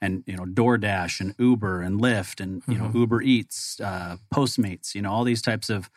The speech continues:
Speaker 1: of applications really is what they are that, that are out there and have kind of just changed the way that we as a consumer shop.
Speaker 2: Hundred percent.
Speaker 1: Right? I mean, I, I, <laughs> I actually waited in line over the weekend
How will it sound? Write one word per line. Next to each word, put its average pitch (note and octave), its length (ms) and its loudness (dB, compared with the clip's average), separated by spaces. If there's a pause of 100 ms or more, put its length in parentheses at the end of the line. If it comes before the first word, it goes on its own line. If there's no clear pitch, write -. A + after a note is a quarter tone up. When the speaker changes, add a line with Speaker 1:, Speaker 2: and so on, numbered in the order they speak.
(380)
Speaker 1:
of G2 160 0
applications G#2+ 800 2
really G2+ 260 -2
is F#2+ 120 -4
what F#2+ 160 -4
they G2 160 -2
are G#2 260 4
that, F#2 260 -6
that G#2 140 -2
are G2+ 100 0
out G2+ 220 -2
there G#2 200 -2
and F#2+ 120 -2
have F#2+ 140 -4
kind G2+ 220 -2
of F2+ 200 -8 (200)
just A2 260 -4
changed C3 400 4
the G#2 80 -2
way A2 240 2
that G2 220 -4
we A2+ 260 2
as G2+ 160 -2
a F#2 60 -4
consumer F#2+ 580 -2
shop. - 480 -2 (320)
Speaker 2:
Hundred B2 140 -6
percent. A#2+ 380 -4
Speaker 1:
Right? G2+ 200 0
I G2+ 60 2
mean, G#2 180 4
I, G#2 260 0
I, - 380 0 (180)
<laughs> - 200 -18
I B2+ 180 6
actually A2+ 680 0 (300)
waited A#2+ 400 4
in A#2 180 6
line A2 340 4
over A2 280 0
the A#2 100 6
weekend G#2+ 640 2